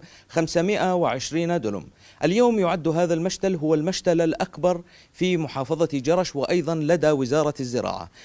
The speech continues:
فللحديث أكثر حول الخدمات التي يقدمها وعدد المشاتل الموجودة، سينضم إلينا الدكتور عماد عياصرة، وهو مدير زراعة محافظة جرش. صباح الخير دكتور.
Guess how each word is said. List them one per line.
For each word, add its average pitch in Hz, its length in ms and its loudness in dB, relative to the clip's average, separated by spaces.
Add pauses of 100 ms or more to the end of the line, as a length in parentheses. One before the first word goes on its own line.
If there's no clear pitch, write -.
(160)
فللحديث 185 600 2
أكثر 185 460 2
حول 147 300 0
الخدمات 135 540 0
التي 135 240 0
يقدمها 139 540 0
وعدد 151 360 2
المشاتل 143 460 -2
الموجودة، 139 380 0 (440)
سينضم 147 440 4
إلينا 151 480 2 (220)
الدكتور 127 500 2
عماد 127 320 0
عياصرة، 143 580 0 (300)
وهو 131 340 2
مدير 123 360 0
زراعة 113 460 0
محافظة 104 440 -4
جرش. 92 300 -2
صباح 139 240 0
الخير 104 200 -2
دكتور. - 340 -10